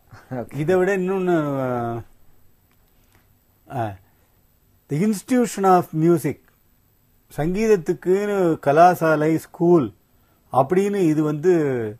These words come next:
Speaker 2: பண்ணணுங்கிற அந்த ஐடியா பண்ணினது, அது, அது ஃபார்முலா வந்து ஃபார்முலேட் பண்ணி அதை இன்ஸ்டிடியூஷனைஸ்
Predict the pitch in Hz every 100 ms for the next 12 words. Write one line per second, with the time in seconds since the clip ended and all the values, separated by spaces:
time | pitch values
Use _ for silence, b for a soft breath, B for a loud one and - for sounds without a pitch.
0 | b b b b _ _ - - 135 180
1 | 196 185 196 196 180 156 139 131 117 120
2 | 127 160 165 143 - 131 147 139 127 147
3 | 151 - 127 110 117 113 107 _ _ _
4 | _ - 113 120 120 147 160 160 147 131
5 | 120 117 117 113 117 147 127 135 143 135
6 | 117 127 120 147 170 - 120 123 127 156
7 | 135 - 120